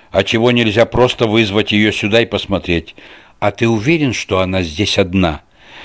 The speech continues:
Гладышев задумывается. «Вот то-то и оно. Нам нужно накрыть всю агентурную сеть». «А что делать с Бурко?» «С ней сложнее. Запрос в Полтаву не пошлёшь».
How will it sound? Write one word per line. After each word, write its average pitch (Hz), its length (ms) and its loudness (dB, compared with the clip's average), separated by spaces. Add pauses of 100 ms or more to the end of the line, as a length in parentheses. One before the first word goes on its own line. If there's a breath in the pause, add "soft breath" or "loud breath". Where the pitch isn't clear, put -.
(220 loud breath)
Гладышев 92 500 -2
задумывается. 82 840 -4 (320 loud breath)
«Вот 117 260 0
то-то 160 300 2
и 151 60 4
оно. 107 520 2 (460 loud breath)
Нам 127 320 4
нужно 127 320 4
накрыть 123 400 0
всю 131 460 4
агентурную 113 720 0
сеть». - 440 -4 (360 soft breath)
«А 104 160 2
что 160 220 4
делать 151 320 4
с 98 40 -6
Бурко?» 104 640 0 (480 loud breath)
«С - 140 -6
ней 110 180 2
сложнее. 104 760 -2 (260 loud breath)
Запрос 110 420 0
в - 60 -16
Полтаву 113 420 0
не 107 100 -2
пошлёшь». 95 600 -2